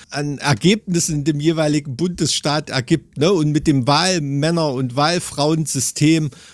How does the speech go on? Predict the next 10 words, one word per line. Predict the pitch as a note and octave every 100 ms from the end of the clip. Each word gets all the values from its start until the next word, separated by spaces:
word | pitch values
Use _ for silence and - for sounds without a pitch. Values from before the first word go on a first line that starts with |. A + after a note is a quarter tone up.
| -
und, | - C#3+ C#3 - A#2
ähm, | C#3+ C#3 A#2+ _ _ _ _ -
d-, | C#3+ - C#3 -
das | A2+ -
ist, | - C#3 - - _ _ _ _ _
also | C#3 A#2 C3+ F#2+
weiter | B2+ G#3 G#3+ G3+ G3+ - _ _
kannst | - E3+ G3+ - F#3
du |
dich | D3 G3+ -